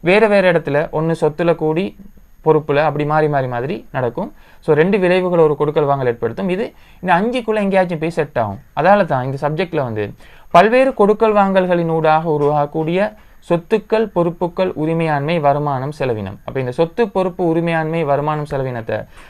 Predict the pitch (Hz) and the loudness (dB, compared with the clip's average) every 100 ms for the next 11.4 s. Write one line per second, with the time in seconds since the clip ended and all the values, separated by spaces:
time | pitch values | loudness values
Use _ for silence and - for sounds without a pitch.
0 | - 156 190 208 220 190 190 185 208 208 | -2 0 0 0 -4 -4 -6 -2 0 2
1 | 175 143 131 120 110 104 110 - - - | 0 -2 -4 -4 -4 -6 -10 -18 -20 -14
2 | - 175 214 208 - 165 175 254 226 190 | -2 4 4 4 2 0 2 0 2 4
3 | 185 170 147 135 123 131 214 - - - | 6 6 4 -2 -6 -2 -2 -4 -18 0
4 | 180 214 226 208 180 156 135 151 139 143 | 2 4 4 4 4 4 2 2 2 2
5 | 151 127 110 104 117 202 - - _ - | 2 0 -2 -2 -2 -4 -10 -20 _ -10
6 | 127 113 101 _ _ _ - - - - | -8 -8 -12 _ _ _ -20 -20 -20 -20
7 | - 135 120 - - - 175 247 233 214 | -12 -10 -8 -12 -10 0 0 0 2 2
8 | 180 147 123 117 143 170 - - - - | 4 0 0 -4 -6 -10 -18 -20 -20 -20
9 | - - 156 170 175 170 139 117 113 113 | -12 2 2 2 0 0 -2 -4 -6 -8
10 | 135 - - - - 139 180 175 156 143 | -8 -16 -20 -18 -4 -2 0 0 -2 -4
11 | 127 117 110 | -4 -6 -6